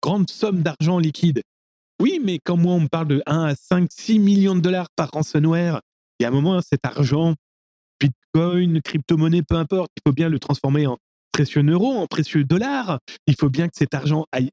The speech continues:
ensuite réinjecter quelque part. Enfin voilà, c'est, euh,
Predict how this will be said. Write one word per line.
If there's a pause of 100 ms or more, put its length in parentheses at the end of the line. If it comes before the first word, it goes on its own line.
ensuite
réinjecter
quelque
part. (300)
Enfin
voilà,
c'est,
euh,